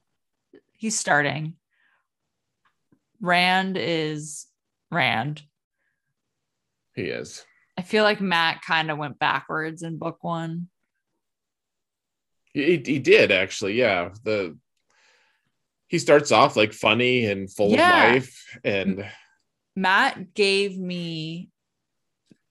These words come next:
Speaker 1: massive Merry and Pippin vibes. Like, anytime Matt was interacting with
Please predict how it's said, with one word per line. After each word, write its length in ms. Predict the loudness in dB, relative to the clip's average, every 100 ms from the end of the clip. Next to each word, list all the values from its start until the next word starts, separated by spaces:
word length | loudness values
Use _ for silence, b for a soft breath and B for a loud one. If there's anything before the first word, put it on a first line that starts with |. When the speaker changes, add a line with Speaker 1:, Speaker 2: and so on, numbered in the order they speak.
| _
Speaker 1:
massive 880 | -4 2 4 2 0 0 2 0 -2 -8
Merry 420 | -2 0 0 0
and 160 | -4 -8
Pippin 340 | -10 -10 -8
vibes. 640 | -6 -6 -8 -16 -18 -18 _ _ _ _ _ _ _ _ _ _
Like, 280 | -4 -4 -4 -12 _ _ _ _ _ _ _ _ _ _ _ -4
anytime 840 | 0 0 0 2 2 0 -4 -12
Matt 280 | -6 -2 -2
was 100 | -4
interacting 580 | -10 -6 -6 -6 -8 -12
with 140 | -12